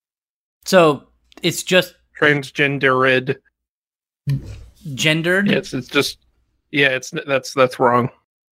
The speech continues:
Speaker 1: Oh, is it just transgender? But
Speaker 2: Yeah.
Speaker 1: so you get in trouble no matter what, basically, is what you're telling me.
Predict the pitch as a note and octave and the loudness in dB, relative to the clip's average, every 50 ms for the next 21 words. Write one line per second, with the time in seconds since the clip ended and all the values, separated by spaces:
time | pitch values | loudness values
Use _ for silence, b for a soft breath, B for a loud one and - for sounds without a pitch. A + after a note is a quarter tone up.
0 | _ _ _ - F#3 F3 F#3 E3+ C3+ B2+ A#2+ D3+ C3+ - D#3+ C#3 D#3 D#3+ D#3 - | _ _ _ -2 2 2 4 4 2 0 -4 -8 -6 -6 -4 -2 -2 -2 -2 -2
1 | - - E3+ D#3+ D3+ B2 C#3 B2 D3 D3 D3 D3+ D#3+ F3 F#3 F#3+ - - - b | -2 -2 0 0 0 -2 -2 -2 0 0 0 2 2 2 2 0 -2 -6 -14 b
2 | b b b b b b b _ - F3 D#3+ - - - _ - D3 C#3+ A#2 G2 | b b b b b b b _ -2 -2 -2 -2 -4 -10 _ -2 0 0 0 -2
3 | - - _ _ b b b b b b b - G#3+ A3+ A3 A3+ G#3 A#3 B3+ C4 | -6 -16 _ _ b b b b b b b -2 0 2 2 2 2 2 2 2
4 | B3+ A#3 G3+ A3+ A#3+ A#3+ G3+ G#3 G3 F#3+ F3+ G3 G3 G3+ G3 F#3 F#3 E3+ D3 C3+ | 0 -2 -2 -2 0 0 2 2 2 2 2 2 2 4 2 2 2 0 -2 -2
5 | C3+ A#2+ G#2+ - _ _ - D3+ C#3+ C3+ C3 - C3+ - - B2 A#2+ A#2+ A2+ A#2 | -2 -4 -4 -8 _ _ -4 -2 -2 -2 -2 -4 -6 -8 -6 -4 -4 -4 -2 0
6 | D#3+ D3+ C3+ C3+ B2 - D3+ C3 A#2+ A2+ A2 A2 A2 | 0 2 2 0 0 0 0 -2 -2 -4 -6 -8 -10